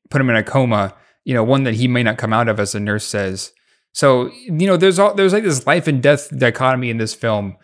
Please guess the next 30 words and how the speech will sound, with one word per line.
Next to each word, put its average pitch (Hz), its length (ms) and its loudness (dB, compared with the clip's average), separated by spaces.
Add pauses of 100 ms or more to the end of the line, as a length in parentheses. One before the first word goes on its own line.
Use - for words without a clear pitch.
(240)
um, 117 260 0
where 131 220 4
when 139 200 2
you're 131 120 2
faced 156 460 0
with 123 160 -2
death, 123 280 2
you 127 80 -4
know, 117 140 0
how 117 140 0
are 123 100 2
you 117 140 -2
going 110 200 -4
to 101 60 -4
handle 101 380 -4
it? 92 180 -8 (300)
And 104 640 -6
I 147 60 -4
think 254 200 -2
that's 220 140 0
kind 233 160 0
of 175 80 2
interesting, 170 540 -2
you 131 60 0
know, 120 200 0
given 143 360 0
that 135 200 2
it's 135 120 -6
a 131 60 2
comedy 135 600 -2